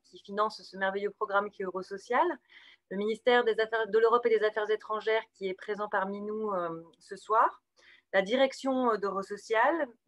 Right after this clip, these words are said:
euh, la fiap en général, et puis nos partenaires, ila, sisa, de me donner, euh, l'opportunité d'être parmi vous, euh, cet après-midi, et sur ce sujet très important qui est la fin de la violence faite aux femmes.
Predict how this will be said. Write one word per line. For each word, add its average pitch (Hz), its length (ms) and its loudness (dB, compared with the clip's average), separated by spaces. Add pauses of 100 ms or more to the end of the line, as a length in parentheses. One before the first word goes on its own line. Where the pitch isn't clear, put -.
(140)
euh, 180 140 0
la 180 140 2
fiap 226 300 2 (140)
en 196 100 -4
général, 196 540 2
et 233 60 -2
puis - 180 -18
nos 190 100 -6
partenaires, 202 540 0
ila, 196 260 4
sisa, - 480 0 (560)
de 208 80 0
me 214 140 2
donner, 247 600 6
euh, 196 140 6 (280)
l'opportunité 240 600 2
d'être 233 280 6
parmi 226 380 4
vous, 262 260 0
euh, 220 100 8
cet 226 160 -4
après-midi, 214 480 -2 (1160)
et 185 120 -4
sur 208 240 -10
ce 208 140 -10
sujet 233 240 2
très 233 160 -6
important 214 400 0
qui 240 100 -6
est 208 60 2
la 190 140 2
fin 226 180 -6
de 214 80 0
la 190 100 4
violence 202 320 -4
faite 202 160 -10
aux 185 60 -8
femmes. 160 320 -10